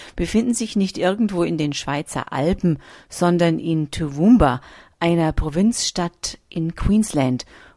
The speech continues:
rund sechzehntausend Kilometer von der Schweiz entfernt. Der Raum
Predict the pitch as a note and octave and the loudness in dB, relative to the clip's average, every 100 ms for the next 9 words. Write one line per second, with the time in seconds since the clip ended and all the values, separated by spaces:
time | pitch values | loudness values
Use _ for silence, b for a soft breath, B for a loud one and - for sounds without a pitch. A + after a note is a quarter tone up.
0 | - F3+ F3+ F3+ F#3 - G3+ F#3+ F#3+ F#3+ | -2 2 2 2 0 -2 -4 -2 -2 -2
1 | G#3+ - G3+ G3 G3 F#3 F3+ - F#3+ G#3+ | -2 -2 -2 0 0 -2 -2 -2 -2 -2
2 | A3+ - A#2+ A#2 - - - - A3 - | -2 -4 -4 -4 -6 -12 -4 0 0 -2
3 | A2 D3 - - - _ _ _ _ _ | -10 -10 -18 -20 -20 _ _ _ _ _
4 | _ b b - F#3 F#3 F#3+ A#3+ | _ b b 0 2 4 4 4